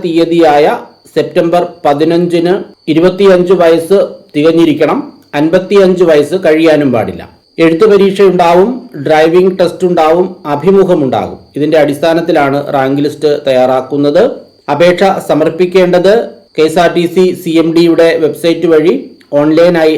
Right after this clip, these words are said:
അപേക്ഷ സമർപ്പിക്കാം. വെബ്സൈറ്റിൻ്റെ ലിങ്ക് ഡിസ്ക്രിപ്ഷൻ ബോക്സിൽ നൽകിയിട്ടുണ്ട്.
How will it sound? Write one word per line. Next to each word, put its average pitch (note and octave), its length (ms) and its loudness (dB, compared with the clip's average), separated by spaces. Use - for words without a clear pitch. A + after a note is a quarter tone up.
അപേക്ഷ C#3+ 260 -2
സമർപ്പിക്കാം. D3+ 580 -2
വെബ്സൈറ്റിൻ്റെ D#3+ 720 -2
ലിങ്ക് F3 380 2
ഡിസ്ക്രിപ്ഷൻ D#3+ 560 -6
ബോക്സിൽ D#3+ 340 0
നൽകിയിട്ടുണ്ട്. C#3+ 600 -2